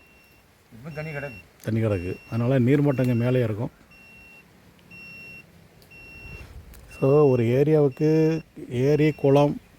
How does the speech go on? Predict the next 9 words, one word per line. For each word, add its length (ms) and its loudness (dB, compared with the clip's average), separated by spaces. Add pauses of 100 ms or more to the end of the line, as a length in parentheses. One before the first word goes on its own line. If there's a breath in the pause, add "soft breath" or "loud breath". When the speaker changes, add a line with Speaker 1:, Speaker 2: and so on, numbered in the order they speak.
Speaker 2:
குட்டைங்கிறது 540 -2
எவ்வளோ 220 0
முக்கியம். 520 -2 (1900)
நிலத்தடி 760 2
நீர், 280 2 (880)
அ, 40 -4 (440)
ரீசார்ஜிங் 680 2
ஏஜென்ட் 380 0
அவங்க. 300 0